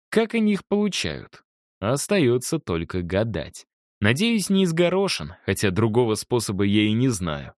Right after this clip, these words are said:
Возможно, так же, как я получил особенность — Чисто случайно. Машина заходила ходуном, а в отверстие начали залезать тощие когтистые лапы быстрых зомби.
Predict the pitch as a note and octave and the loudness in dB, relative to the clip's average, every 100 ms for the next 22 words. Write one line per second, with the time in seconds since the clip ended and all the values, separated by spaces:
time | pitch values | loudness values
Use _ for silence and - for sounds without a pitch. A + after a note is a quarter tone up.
0 | _ _ _ - B2 E3 G#3 B3 G#3+ A3+ | _ _ _ -2 0 2 2 0 2 0
1 | F3 F3 F#3 E3+ F#3+ F3 - G2+ C3+ C#3+ | 0 0 0 0 0 -2 0 0 0 0
2 | F3 D#3 A2 F#2 F2+ E2+ D2 C#2+ - - | -2 -2 -2 -2 -4 -6 -8 -10 -12 -14
3 | _ _ - - G#3 - D3 A2+ - - | _ _ -4 0 0 0 -2 -2 -4 -2
4 | D#3 E3 - A#2+ C#2+ A#1 - _ _ _ | 0 0 0 0 -2 -8 -18 _ _ _
5 | _ - G#2 B2+ - B3 D#3 G2 F#2 - | _ -2 2 2 0 0 -2 -2 -2 -4
6 | E2+ E2+ D#2 - D#2 F2 E3 G#3+ F3 _ | -2 -2 -2 -2 -2 0 2 0 -2 _
7 | _ G#2 A#2 C#3+ A3 G#3+ - D#3+ D3 D3+ | _ 0 0 0 0 0 0 0 2 2
8 | F3+ E3+ D3 A2 G2 F2+ A#2 - E3 F#3+ | 0 2 2 2 2 2 0 0 -2 0
9 | - E3 C3+ G2+ - - A#2+ A#2 G2+ F2 | -2 -2 0 -2 -2 -2 -2 -2 -2 2
10 | F2 G2+ F2+ D#2+ E2 D#2 - G2+ G#2+ E2+ | 2 0 -2 -4 -6 -6 -6 -6 -6 -6
11 | D2 C2+ - | -8 -10 -16